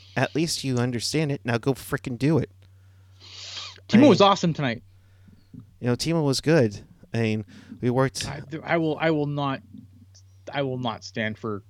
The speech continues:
Speaker 2: Timo besmirch-, bes-, besmirchment.
Speaker 1: <laughs> We worked on the power play in practice. I thought that gave us some confidence today. We take a lot of pride in it, and we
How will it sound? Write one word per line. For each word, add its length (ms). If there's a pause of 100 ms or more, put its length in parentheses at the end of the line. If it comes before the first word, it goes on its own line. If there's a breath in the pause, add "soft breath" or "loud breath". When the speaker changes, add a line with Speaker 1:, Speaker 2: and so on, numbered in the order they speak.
(100)
Speaker 2:
Timo 340
besmirch-, 440 (220)
bes-, 280 (1120 loud breath)
besmirchment. 1000
Speaker 1:
<laughs> 40 (2000 loud breath)
We 140
worked 280
on 80
the 80
power 260
play 200
in 80
practice. 480
I 60
thought 360 (420)
that 200
gave 180
us 100
some 180
confidence 540
today. 360 (300 soft breath)
We 60
take 200
a 40
lot 180
of 80
pride 320
in 120
it, 200
and 120
we 220